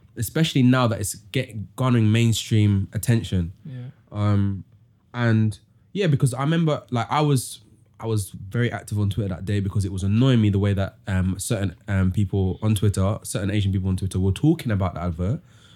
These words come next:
Speaker 1: um, because there was so much black representation. Now, I'm from East London as well.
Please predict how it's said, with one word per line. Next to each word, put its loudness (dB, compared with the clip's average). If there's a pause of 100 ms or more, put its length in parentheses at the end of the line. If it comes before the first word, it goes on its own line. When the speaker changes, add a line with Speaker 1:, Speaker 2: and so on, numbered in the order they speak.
(240)
Speaker 1:
um, 0 (240)
because -2
there 0
was 0
so 2
much -2
black -4
representation. -2
Now, 0
I'm 6
from 2
East 2
London 4
as 0
well. 0